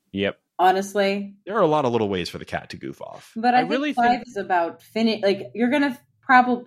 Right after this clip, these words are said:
Speaker 2: if you play, like, five and a half, you can goof off and finish.
Speaker 1: My advice for our listeners is think about yourself, know thyself. Um, think about your tolerance for a very linear adventure game
Speaker 2: Mm-hmm.
Speaker 1: and weigh that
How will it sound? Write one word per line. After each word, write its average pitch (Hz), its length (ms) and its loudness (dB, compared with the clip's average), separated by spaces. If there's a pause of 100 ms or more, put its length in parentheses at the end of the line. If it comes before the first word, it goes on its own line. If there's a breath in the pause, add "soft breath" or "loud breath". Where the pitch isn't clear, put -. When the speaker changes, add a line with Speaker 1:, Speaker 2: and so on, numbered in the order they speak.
(120)
Speaker 2:
if 208 140 -4
you 247 180 -2 (100)
play, 311 220 2
like, 254 180 -2
five 202 320 0
and 175 120 -2
a 143 60 -4
half, 220 460 0
you 208 140 -2
can 185 160 -6
goof 160 260 0
off 120 220 2
and 123 120 -6
finish. - 560 -6 (440)
Speaker 1:
My 160 180 2
advice 214 300 0
for 175 160 0
our 123 120 2
listeners 113 540 -2
is 98 340 -2 (100)
think 220 380 -2
about 180 280 2
yourself, 101 520 -2
know 120 240 2
thyself. 82 680 -4 (420)
Um, 95 480 4 (560)
think 202 320 -2
about 185 380 2
your 117 260 0
tolerance 117 800 -2
for 107 180 -2
a 90 60 2
very 104 560 0
linear 95 600 -2
adventure 82 480 -6
game 175 420 0 (200)
Speaker 2:
Mm-hmm. 175 320 -2 (180)
Speaker 1:
and 110 280 0
weigh 120 300 2
that 95 380 0